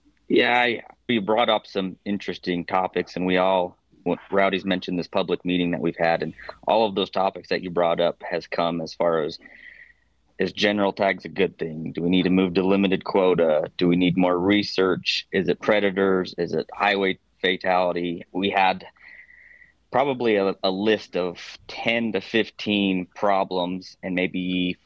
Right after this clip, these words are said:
four to five solutions to these problems come up, and that we're very adamant at these meetings after we broke into kind of subcommittees, and, uh, we had more private, in-depth conversations. And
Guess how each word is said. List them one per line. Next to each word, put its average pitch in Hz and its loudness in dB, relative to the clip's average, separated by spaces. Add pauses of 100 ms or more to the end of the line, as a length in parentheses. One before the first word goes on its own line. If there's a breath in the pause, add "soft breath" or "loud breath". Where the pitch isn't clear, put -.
four 101 4
to 92 -2
five 95 0
solutions 90 -2
to 95 0
these 82 -2
problems 85 -2
come 87 -2
up, 85 0
and 85 -8
that 82 0
we're 76 -2 (320)
very 85 2
adamant 85 0
at 85 -2
these 85 -4
meetings 85 -2
after 82 -2
we 87 2
broke 87 0
into 82 0 (360)
kind 87 -2
of - -12
subcommittees, 87 -2
and, 78 -4
uh, 78 4
we 85 -2
had 90 0
more 87 -2
private, 82 -2
in-depth 87 -2
conversations. 85 -4
And 76 -4